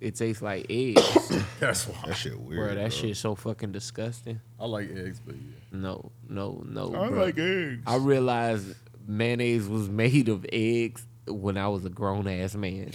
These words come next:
Speaker 2: <laughs>
Speaker 1: I made a sandwich one day. I was like, "Yo, what the fuck? Why does it taste like this? Is the mayonnaise bad?" I, I called somebody, and they was like, "Man, look at the ingredients."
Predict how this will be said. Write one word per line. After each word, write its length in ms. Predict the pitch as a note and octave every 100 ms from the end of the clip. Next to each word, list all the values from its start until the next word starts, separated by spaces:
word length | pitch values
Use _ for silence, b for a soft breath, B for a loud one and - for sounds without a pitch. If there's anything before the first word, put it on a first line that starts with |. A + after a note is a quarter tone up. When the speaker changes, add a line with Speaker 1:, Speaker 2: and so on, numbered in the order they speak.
| - A#2+ - - -
Speaker 2:
<laughs> 500 | - - - - -
Speaker 1:
I 160 | - -
made 280 | C#3+ D3
a 100 | C3+
sandwich 440 | B2 C3+ C3+ C#3 -
one 220 | C#3 C#3+
day. 180 | D3 C#3+
I 80 | D3
was 180 | C#3
like, 240 | A#2 G#2+ G2+
"Yo, 140 | C3
what 220 | G#2+ A#2+
the 120 | - G2+
fuck? 260 | B2 B2+ A#2+
Why 160 | G#2+
does 160 | D3 B2+
it 120 | A#2
taste 320 | - C#3 B2
like 220 | F#2 F2+
this? 260 | - - - B B -
Is 180 | A2+ F#2+
the 100 | G2+
mayonnaise 540 | A2 C3 C3+ A#2+ F#2
bad?" 540 | F2+ G2 F#2+ B2 C#3+ - - - - B B B B -
I, 140 | - A#2+
I 320 | - G#2 A2 G2+ -
called 460 | A2+ C3 C#3 F#2
somebody, 500 | A#2 G#2+ G#2+ G2+ G#2
and 80 | G#2
they 80 | B2+
was 120 | A#2+
like, 180 | A#2 A2+
"Man, 220 | C3+ C#3+
look 140 | F#3 A#2
at 80 | A#2+
the 160 | A2+
ingredients." 680 | G2+ A2 A2 A#2 C#3+ - -